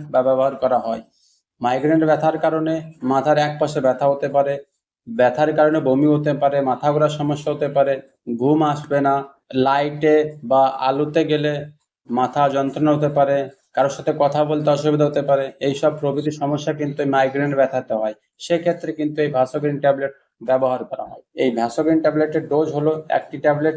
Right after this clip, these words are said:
দিনে একবার এবং চিকিৎসক আপনাকে যেই ডোজটি নির্ধারিত করে দেবে সেই ডোজে আপনি এই ভাসো গ্রিন ট্যাবলেট ব্যবহার করবেন। ভাসো গ্রিন ট্যাবলেট ব্যবহার করার পরে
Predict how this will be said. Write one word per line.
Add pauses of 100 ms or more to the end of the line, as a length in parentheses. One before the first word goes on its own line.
দিনে
একবার (260)
এবং (120)
চিকিৎসক (220)
আপনাকে
যেই
ডোজটি (100)
নির্ধারিত
করে
দেবে (300)
সেই
ডোজে
আপনি
এই (320)
ভাসো
গ্রিন
ট্যাবলেট (280)
ব্যবহার (100)
করবেন। (400)
ভাসো
গ্রিন
ট্যাবলেট
ব্যবহার
করার (100)
পরে